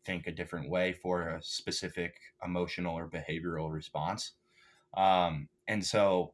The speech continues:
I like to think about this as, like, walking in the woods, right? When you walk in the woods, you'll have these really nice, accessible, well-defined trails, right? And, you know, they'll be taken care of. And then you'll have these smaller trails that kind of branch off,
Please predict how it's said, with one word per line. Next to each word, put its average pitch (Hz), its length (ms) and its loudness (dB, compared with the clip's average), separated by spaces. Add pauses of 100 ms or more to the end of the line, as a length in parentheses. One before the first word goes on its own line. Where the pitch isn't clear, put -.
I 98 100 6
like 101 180 2
to 98 60 -8
think 95 220 -4
about 90 300 0
this 90 160 -6
as, 85 120 -6
like, 90 200 -2
walking 85 360 2
in 90 100 0
the 82 60 -2
woods, 78 380 -6
right? 82 300 -2 (220)
When 98 140 -8
you 98 100 -2
walk 101 260 6
in 98 80 -4
the 95 60 -2
woods, 90 280 -2
you'll 87 100 -4
have 87 180 0
these 90 220 -4
really 90 200 8
nice, 85 380 -4
accessible, - 720 -4 (460)
well-defined 90 760 2
trails, 85 500 -2 (140)
right? 82 240 -4 (540)
And, 85 560 0 (640)
you 101 120 -4
know, 85 160 0
they'll 90 200 -2
be 90 120 0
taken 90 340 -2
care 85 240 0
of. 87 200 0
And 87 100 -2
then 90 80 0
you'll 90 140 0
have 90 180 2
these 87 140 -4 (120)
smaller 90 220 2
trails 85 320 -2
that 78 140 -8
kind 85 160 -2
of 80 120 -8
branch 82 360 -4
off, - 360 -4